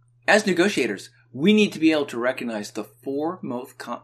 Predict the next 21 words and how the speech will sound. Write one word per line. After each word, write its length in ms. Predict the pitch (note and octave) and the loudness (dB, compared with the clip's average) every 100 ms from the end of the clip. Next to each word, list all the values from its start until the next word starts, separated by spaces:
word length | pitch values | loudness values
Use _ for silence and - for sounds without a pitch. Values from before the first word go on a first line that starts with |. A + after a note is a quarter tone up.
| - | -14
most 580 | B2 B2+ C3+ - - | -8 -6 -6 -10 -18
common 400 | - B2+ C3 E3 | -16 -12 -8 -8
variations 580 | D#3 C#3+ A#2+ F2 - G2 | -8 -6 -6 -8 -14 -16
of 140 | - A#2 | -16 -12
the 80 | A2+ | -10
good 220 | A#2+ B2 | -8 -10
cop, 320 | - C3 - | -10 -10 -8
bad 220 | G#2+ A2+ | -8 -8
cop 240 | - A2 - | -10 -12 -10
tactic. 500 | G2+ F#2+ - - _ _ _ _ _ _ _ _ _ _ _ _ _ _ _ _ - - | -12 -12 -18 -20 _ _ _ _ _ _ _ _ _ _ _ _ _ _ _ _ -20 -8
When 140 | D#3+ F#3+ | 0 2
the 100 | - | 4
other 180 | G#3+ | 0
side 300 | C4 C4 B3 | 2 2 2
tries 500 | - - F#3 G3 G3 G3 | 0 -4 2 2 0 -4
to 120 | E3+ | -6
use 160 | E3 | -4
this 160 | D#3 C#3 | -4 -6
tactic 480 | - C3+ B2+ A2+ F#2 | -2 -2 -2 -10 -12
on 120 | E2+ | -12
us, 260 | E2+ - | -12 -18